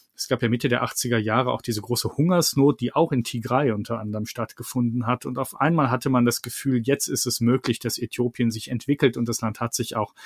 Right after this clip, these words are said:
in vielerlei Hinsicht entwickelt. In einer aber nicht, nämlich wenn es um Menschenrechte geht, gerade wenn es um, äh, freie Meinungsäußerung, Demonstrationsrechte und so weiter ging,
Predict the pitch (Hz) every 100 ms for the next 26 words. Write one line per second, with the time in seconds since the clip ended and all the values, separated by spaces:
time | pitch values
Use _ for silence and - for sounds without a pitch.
0 | - _ _ 107 - 113 104 98 90 98
1 | 95 - 107 - - 110 - - 143 143
2 | 143 160 151 117 123 151 196 - 123 120
3 | - 123 120 - 110 143 175 - 135 120
4 | - 120 123 123 - - - - _ -
5 | 117 117 110 113 113 - 110 110 - _
6 | _ _ _ 113 107 107 - - 113 104
7 | 107 143 135 131 123 - 113 113 110 110
8 | 113 - 117 - 127 139 - 123 - 127
9 | 117 117 113 120 104 120